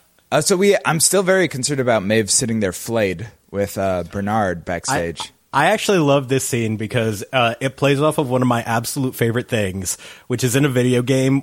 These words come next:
Speaker 2: when there is a, a goal set behind a, a wall and you have to exploit geometry around it to be able
Speaker 1: Yeah.
Speaker 2: to hit the button to, uh, achieve that goal without going through the wall.
Speaker 1: I do like that a lot, and you have to do
Speaker 2: One of my
Speaker 1: that a
Speaker 2: favorite
Speaker 1: lot
Speaker 2: things.
Speaker 1: in the first few hours of God of War, the greatest video game ever.
Speaker 2: <laughs>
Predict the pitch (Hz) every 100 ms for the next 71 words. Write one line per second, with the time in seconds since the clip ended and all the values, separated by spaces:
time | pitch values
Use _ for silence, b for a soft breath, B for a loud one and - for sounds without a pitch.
0 | - 117 117 120 120 113 107 107 - 107
1 | 95 87 113 120 123 - 127 - 113 101
2 | 107 117 123 117 - 110 107 110 110 104
3 | 95 98 110 127 147 B B - 127 117
4 | 113 120 135 104 - - 139 135 139 120
5 | 131 - 151 117 110 127 147 - 127 127
6 | 120 117 131 147 123 117 123 147 160 160
7 | 135 127 131 123 131 - 131 131 143 110
8 | 123 127 131 127 - 123 123 147 127 113
9 | 110 143 180 _ _ _ B B B -
10 | 104 92 110 131 120 107 123 101 98 92
11 | 107 117 123 - 113 127 117 120 117 113
12 | 117 127 131 101 - - _ _ - 110
13 | - 127 - 120 110 107 107 101 85 117
14 | 127 113 127 110 95 82 110 110 - 120
15 | 107 104 101 95 92 - 311